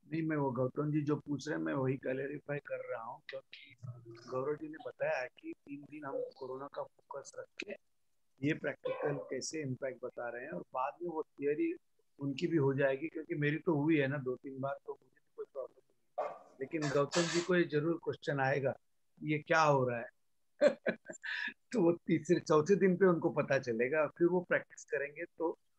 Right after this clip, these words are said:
मतलब थोड़ा आगे पीछे हो गया है सब। Theory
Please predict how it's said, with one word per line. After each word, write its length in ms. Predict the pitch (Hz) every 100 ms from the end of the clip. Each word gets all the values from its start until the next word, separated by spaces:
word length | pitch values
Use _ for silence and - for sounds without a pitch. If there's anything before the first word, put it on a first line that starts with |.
| _ _
मतलब 180 | 139 185
थोड़ा 380 | - _ 143 170
आगे 380 | 196 170 147 151
पीछे 280 | 135 127 127
हो 160 | 104
गया 160 | 95 98
है 80 | 92
सब। 180 | 110 101 _ _ _ _ -
Theory 380 | 143 156 175